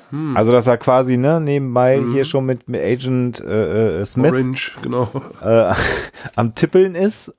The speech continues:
Speaker 2: und Neo, der aber keine Ahnung von der ganzen Technik hat, das vielleicht nicht mitkriegt, aber zur Sicherheit mach ich's mal aus.
Speaker 1: Mhm.
Speaker 2: Und eventuell, jetzt muss ich mal gerade gucken, wenn du sagst, das sind die Stühle.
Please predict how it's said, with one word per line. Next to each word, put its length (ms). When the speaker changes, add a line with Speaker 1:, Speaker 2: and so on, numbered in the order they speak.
Speaker 2:
und 360
Neo, 300
der 160
aber 140
keine 200
Ahnung 280
von 120
der 80
ganzen 220
Technik 360
hat, 360
das 140
vielleicht 300
nicht 120
mitkriegt, 340
aber 160
zur 120
Sicherheit 340
mach 140
ich's 160
mal 120
aus. 480
Speaker 1:
Mhm. 360
Speaker 2:
Und 280
eventuell, 480
jetzt 140
muss 100
ich 60
mal 100
gerade 200
gucken, 200
wenn 120
du 100
sagst, 240
das 140
sind 160
die 100
Stühle. 1500